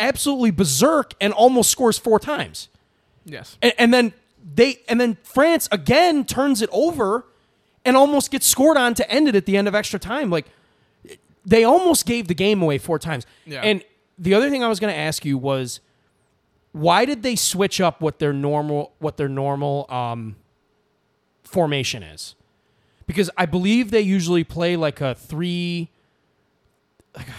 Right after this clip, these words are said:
Speaker 1: I think it's, like, a three three one something, or a, a three two one three. I wanna say they normally play, and they changed it. They went to a three five three, if I have my numbers
Speaker 2: Yeah, they,
Speaker 1: right.
Speaker 2: they went three five three.
Speaker 1: Yeah, they went
Speaker 2: Or
Speaker 1: three five three
Speaker 2: three five two,
Speaker 1: or
Speaker 2: sorry.
Speaker 1: three five two, and they changed it,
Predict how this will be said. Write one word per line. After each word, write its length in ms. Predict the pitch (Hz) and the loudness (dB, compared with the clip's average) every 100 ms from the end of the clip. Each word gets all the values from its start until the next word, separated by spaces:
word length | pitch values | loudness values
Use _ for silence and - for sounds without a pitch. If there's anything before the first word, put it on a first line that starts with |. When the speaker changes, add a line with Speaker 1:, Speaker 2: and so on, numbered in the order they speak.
| - | -18
Speaker 1:
I 20 | |
think 140 | - 165 | -12 -10
it's, 100 | - | -8
like, 100 | 139 | -10
a 40 | |
three 580 | - 156 175 180 180 170 _ | -10 -6 -4 -2 -4 -6 _
three 340 | 151 165 165 160 | -6 -4 -4 -6
one 580 | 135 147 151 170 185 - | -4 -2 -2 -4 -8 -12
something, 480 | - 180 175 190 185 | -4 -4 -2 -4 -6
or 160 | 143 135 | -6 -6
a, 60 | 120 _ 131 | -8 _ -16
a 60 | |
three 440 | - 165 180 180 156 _ _ _ _ _ - | -12 -8 -6 -6 -10 _ _ _ _ _ -8
two 200 | - 185 | -4 -2
one 240 | 165 160 | -2 -4
three. 420 | 151 156 160 190 - _ _ _ _ _ _ _ _ | -4 -6 -4 -6 -12 _ _ _ _ _ _ _ _
I 60 | 147 | -2
wanna 200 | 165 160 | -2 -2
say 180 | 180 | -4
they 100 | 160 | -4
normally 420 | 147 143 156 165 165 | -2 -2 -2 -4 -6
play, 440 | 160 160 170 185 _ _ _ _ _ _ | -4 -4 -4 -10 _ _ _ _ _ _
and 120 | 180 180 | -4 -4
they 80 | 160 | -2
changed 460 | - 233 226 165 | 0 2 2 0
it. 80 | 170 | -2
They 100 | 165 | -2
went 220 | 156 180 | -2 -4
to 180 | - 175 | -4 -4
a 40 | 143 | -4
three 300 | 202 185 180 | -6 -6 -4
five 360 | 175 156 143 | -4 -4 -4
three, 500 | - 147 135 80 _ _ _ _ | -8 -8 -8 -10 _ _ _ _
if 80 | - | -10
I 60 | 135 | -8
have 120 | 127 | -8
my 160 | 120 104 120 | -8 -12 -14
numbers 140 | 117 147 | -8 -6
Speaker 2:
Yeah, 140 | 135 | -4
they, 120 | 139 | -6
Speaker 1:
right. 80 | - | -6
Speaker 2:
they 80 | 147 | -6
went 160 | 147 - | -6 -8
three 160 | 147 135 | -12 -10
five 260 | 131 123 | -10 -8
three. 80 | 170 | 0
Speaker 1:
Yeah, 140 | 175 | 2
they 80 | 165 | 2
went 180 | 175 170 | 0 0
Speaker 2:
Or 40 | |
Speaker 1:
three 160 | 220 226 | 0 2
five 220 | 220 190 | 4 4
three 100 | 202 | 0
Speaker 2:
three 100 | 208 | -2
five 80 | 160 | -2
two, 60 | 143 | -4
Speaker 1:
or 20 | |
Speaker 2:
sorry. 200 | 151 143 | -8 -2
Speaker 1:
three 120 | 233 | 0
five 240 | 202 185 - | 2 0 0
two, 300 | 202 180 151 | -2 -2 -2
and 120 | 151 | -6
they 100 | 143 | -4
changed 500 | - 208 220 208 139 | -4 -2 -2 -2 -4
it, 220 | - | -8